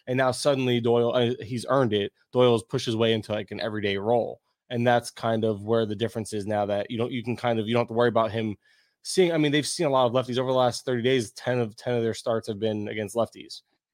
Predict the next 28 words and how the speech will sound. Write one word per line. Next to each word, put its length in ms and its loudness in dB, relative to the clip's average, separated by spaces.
out 120 2
of 60 0
their 100 0
twenty, 260 -2
out 140 4
of 60 0
their 120 -2
twenty-seven. 540 -2
So 120 -6
over 360 -2
fifty 160 -2
percent 400 0
of 80 -8
their 100 4
matchups 320 2
have 80 -6
been 140 2
against 120 -6
lefties 260 2
over 100 -2
the 80 0
last 120 -8
thirty 160 -6
days 260 0
the, 220 -8
for 120 -6
the 80 -4
Rockies. 420 -4